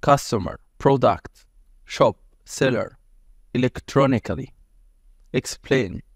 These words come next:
size, trusted, sources, user, agree, cross, carpet,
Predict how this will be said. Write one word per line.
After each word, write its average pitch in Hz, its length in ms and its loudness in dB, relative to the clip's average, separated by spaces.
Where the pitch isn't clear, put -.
size, - 680 0
trusted, - 480 -2
sources, - 640 -2
user, 127 500 -2
agree, 127 520 4
cross, - 520 0
carpet, - 600 0